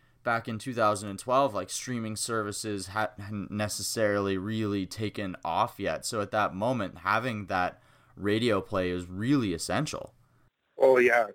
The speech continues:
Speaker 2: And, well, I mean, it still is to, in order to monetize what we're doing. The streaming world is, is awesome from an exposure standpoint, and it has its merits, but y-,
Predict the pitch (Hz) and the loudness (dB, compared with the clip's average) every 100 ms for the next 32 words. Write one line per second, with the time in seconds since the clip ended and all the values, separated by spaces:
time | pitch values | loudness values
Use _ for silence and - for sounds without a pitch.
0 | - 123 127 127 120 117 123 117 - 139 | -2 -2 -4 0 2 2 -2 -8 -6 0
1 | 127 139 131 - _ _ - 131 131 117 | 4 4 4 -2 _ _ -10 -6 -2 0
2 | 117 113 - 120 117 110 - - - 123 | 0 -4 -10 -6 -6 -8 -16 -20 -2 4
3 | 127 123 120 110 104 110 113 107 113 110 | 4 4 4 4 2 -2 -4 -6 -6 -6
4 | - _ _ _ _ _ 147 131 - 170 | -12 _ _ _ _ _ -10 -8 -2 0
5 | 156 131 135 131 123 107 - 123 117 127 | 2 4 6 6 2 -6 -8 -2 2 2
6 | 117 135 117 135 113 107 - 143 143 143 | 2 -8 -8 -8 -8 -6 0 0 0 -2
7 | 147 147 139 143 147 156 _ _ _ _ | 2 2 2 2 2 0 _ _ _ _
8 | _ _ - 120 120 113 113 131 117 127 | _ _ -8 -4 -2 -4 -2 0 4 4
9 | 120 113 120 120 127 123 _ 120 120 113 | 2 -4 -2 0 0 -2 _ -2 0 -2
10 | _ _ _ _ _ _ - - - 139 | _ _ _ _ _ _ -20 -20 -18 -14